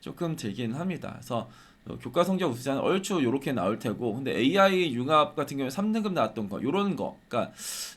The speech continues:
이쯤 정도는 좀 이상한 거죠. 혼자 삼 등급 나오는 거. 그래서 한 이 점대 중후반 정도는 교과 성적 우수자에서는 쓰기에는 맞는 것 같은데, 학교장 추천에서는 이 점대 중후반이 이제 쓰기는 조금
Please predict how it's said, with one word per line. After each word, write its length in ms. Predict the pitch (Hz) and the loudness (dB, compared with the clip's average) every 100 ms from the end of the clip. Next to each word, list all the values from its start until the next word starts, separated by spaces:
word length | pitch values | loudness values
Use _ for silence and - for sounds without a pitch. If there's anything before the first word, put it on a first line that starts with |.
| - | -8
이쯤 560 | 143 156 - 220 208 | -8 -8 -4 0 2
정도는 400 | 202 196 185 160 | 4 4 2 0
좀 120 | 165 120 | 0 -2
이상한 400 | 104 202 208 208 | 0 2 2 2
거죠. 300 | 151 104 95 - - | 0 -2 -6 -14 -6
혼자 260 | 202 202 180 | 0 2 2
삼 220 | 190 190 | 2 -2
등급 220 | 185 165 | -2 -2
나오는 260 | 107 92 87 | -2 -4 -8
거. 60 | |
그래서 340 | 101 139 120 - - - | -6 -2 -2 -4 -18 -10
한 120 | - | -2
이 80 | 135 | 2
점대 280 | 220 208 190 | 4 4 4
중후반 500 | - 139 185 190 196 | 2 0 2 4 4
정도는 380 | 185 160 156 143 | 4 0 0 -2
교과 200 | 123 151 | -2 -2
성적 220 | 156 156 110 | 0 0 -2
우수자에서는 600 | 117 151 143 127 131 120 | -2 4 4 4 0 -2
쓰기에는 400 | 120 170 180 143 | -4 -4 -2 0
맞는 300 | 95 104 135 | 0 0 0
것 80 | 120 | -2
같은데, 580 | 95 92 107 120 98 - - - - - | -4 -6 -2 -2 -4 -10 -20 -20 -20 -14
학교장 340 | 175 214 202 | -4 0 2
추천에서는 600 | 196 - 214 190 185 165 135 | 2 0 2 2 2 0 0
이 100 | 110 | 0
점대 260 | 170 160 | 0 0
중후반이 960 | 131 123 147 151 143 151 139 135 135 135 | -2 -2 -2 -2 0 4 4 4 2 2
이제 160 | 107 | 0
쓰기는 420 | 101 180 185 160 | -4 -2 -2 -2
조금 320 | 135 - 170 | -2 -6 -4